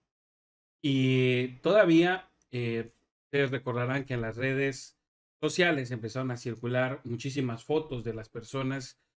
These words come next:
que habían agredido a los diferentes ciudadanos.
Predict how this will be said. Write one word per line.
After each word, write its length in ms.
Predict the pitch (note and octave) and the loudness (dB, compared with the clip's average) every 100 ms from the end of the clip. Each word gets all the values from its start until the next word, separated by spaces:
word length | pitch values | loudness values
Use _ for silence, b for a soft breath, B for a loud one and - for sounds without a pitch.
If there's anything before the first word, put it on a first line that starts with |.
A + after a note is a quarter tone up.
| _ | _
que 60 | B2 | -2
habían 400 | A#2+ C3 C3 D3 | 0 2 0 -2
agredido 540 | A2 A2 A2+ B2 D3 B2 | -6 -4 -2 0 0 0
a 20 | |
los 140 | A2+ | -4
diferentes 520 | A2 A#2+ A#2+ A#2+ B2+ | -8 -6 -4 -4 -6
ciudadanos. 800 | B2 C#3+ C#3+ D3+ E3+ D#3 D#3+ - | -4 -2 0 2 4 4 2 -6